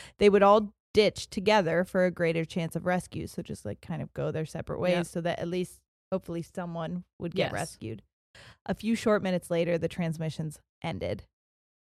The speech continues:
Speaker 1: Certain that the flight had ditched into the ocean, the Navy immediately launched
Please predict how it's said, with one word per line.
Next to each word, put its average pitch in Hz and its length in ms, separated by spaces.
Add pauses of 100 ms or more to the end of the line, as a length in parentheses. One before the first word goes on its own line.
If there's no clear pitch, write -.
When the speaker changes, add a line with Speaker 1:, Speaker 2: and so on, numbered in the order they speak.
(140)
Speaker 1:
Certain 254 360
that 277 140
the 226 80
flight 220 340
had 208 220
ditched - 400
into 220 320
the 262 200
ocean, 170 600 (220)
the 196 60
Navy 208 380
immediately 185 540
launched 165 460